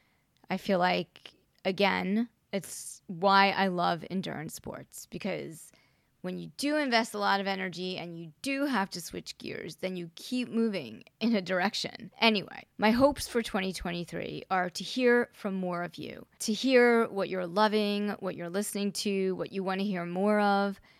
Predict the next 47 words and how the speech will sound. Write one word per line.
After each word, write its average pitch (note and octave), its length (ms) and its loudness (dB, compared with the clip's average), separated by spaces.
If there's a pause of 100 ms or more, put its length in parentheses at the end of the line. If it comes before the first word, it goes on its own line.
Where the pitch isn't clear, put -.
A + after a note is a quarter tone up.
I'm F#3+ 300 0
definitely A#3 480 4
gonna G#3 220 4
be F#3 340 0
taking F#3+ 320 -4
the F3+ 80 -4
studio F3+ 500 -4
on F3 160 -4
the E3+ 100 -4
road F#3 500 2 (100)
to G3 320 -2
major G3+ 480 4
athletic F3+ 520 0
events E3+ 460 -2
and F3 160 -2
doing F3 300 -2
our E3+ 220 -2
live E3+ 360 2
pop-ups - 720 -4 (460)
we're G3+ 100 -4
also G3 300 -2
forging F#3 420 -4
new F3 120 -6
partnerships G3 640 0
with E3+ 180 -14
brands. G3+ 480 4
We've F3 100 -8
got F#3 140 -2
a F3+ 80 2
lot F3+ 160 2
of F#3 60 -2
new F3+ 160 -4
people F3 320 -6
coming E3+ 280 -6
on E3+ 140 -6
board G3 560 4 (100)
just F#3+ 280 -2
in F3+ 80 -4
the F3+ 60 -4
beginning F#3 360 -4
of F3+ 80 -6
the E3+ 80 -10
new F3+ 180 -4
year G3 460 2
in F#3 160 -4
terms F3 260 -6
of F#3 80 -6